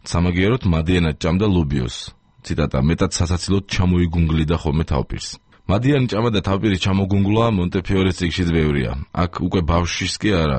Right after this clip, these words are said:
ჩამოყალიბებული შემდგარი მონსტრის ღრეობებია აღწერილი და ის ზვარგადასული გამომაძღვრობა, რომელიც ბელადის და მისი გარემოცვის ერთ-ერთ საფირმო ნიშნად იქცა.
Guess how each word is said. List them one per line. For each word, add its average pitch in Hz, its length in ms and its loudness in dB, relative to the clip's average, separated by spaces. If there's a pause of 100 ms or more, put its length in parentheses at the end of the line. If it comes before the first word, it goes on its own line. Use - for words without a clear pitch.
ჩამოყალიბებული 85 800 0
შემდგარი 87 480 2
მონსტრის 82 400 0
ღრეობებია 80 560 2
აღწერილი 71 520 -2 (360)
და - 140 -2
ის 92 180 2
ზვარგადასული 82 640 0
გამომაძღვრობა, 78 680 2
რომელიც 85 380 0 (180)
ბელადის 92 480 0
და 113 100 0
მისი 90 240 0
გარემოცვის 82 580 0
ერთ-ერთ 85 340 -2
საფირმო 80 480 0
ნიშნად 76 360 -2
იქცა. 64 260 -8